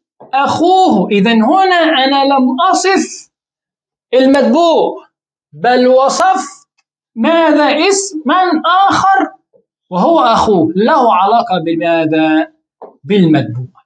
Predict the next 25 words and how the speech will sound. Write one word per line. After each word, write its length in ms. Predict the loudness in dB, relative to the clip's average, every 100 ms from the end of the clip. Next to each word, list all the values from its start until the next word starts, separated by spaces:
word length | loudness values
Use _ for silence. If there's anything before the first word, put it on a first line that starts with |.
| _
هذا 380 | 0 0 2 2
نسميه 400 | 0 0 0 0
نعت 280 | -2 -4 -6
السببي، 480 | -4 0 0 -2 -10 _ _ -6
لأن 160 | -2
النعت 260 | 0 0 -2
السببي 440 | -2 0 2 2
لا 140 | 2 2 2 0
نصف 240 | 0 0
المتبوع، 500 | 0 0 -2 -4 -4
بل 260 | -2 -2 0
نصف، 360 | 0 0 0 0 -4 _ _ _ _
بل 300 | -2 0 2
نصف 380 | 2 0 -2 -2 -4 -2 -2
اسما 420 | 0 0 0 0 0 0 0
آخر 460 | 0 0 0 0 -2 -4
له 380 | -2 0 2 2
علاقة 360 | 2 0 0 -2
بالمنعوت، 500 | -2 -2 -2 -4 0
أو 180 | 0 2
به 420 | 2 2 2 2
ضمير 400 | 0 0 0 0
يعود 360 | 2 2 0 0
على 240 | 0 2 2
ماذا؟ 480 | 2 2 0 -2